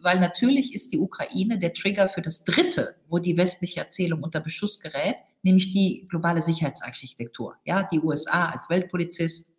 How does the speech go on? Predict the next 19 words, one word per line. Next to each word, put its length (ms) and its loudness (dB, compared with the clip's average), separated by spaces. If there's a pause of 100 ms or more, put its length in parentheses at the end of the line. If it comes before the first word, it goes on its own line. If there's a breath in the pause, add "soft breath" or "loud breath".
(100)
und 160 2
natürlich 500 0
immer 220 4
die, 140 -2 (260)
das 340 -2
Problem, 460 2 (240 loud breath)
führen 320 2
wir 140 0
Kriege 500 2
wegen 260 0
Weapons 380 -4
of 100 -18
Mass 220 -6
Destruction 560 -2
oder 180 0
führen 280 -2
wir 100 0
Kriege 320 -2
wegen 180 -4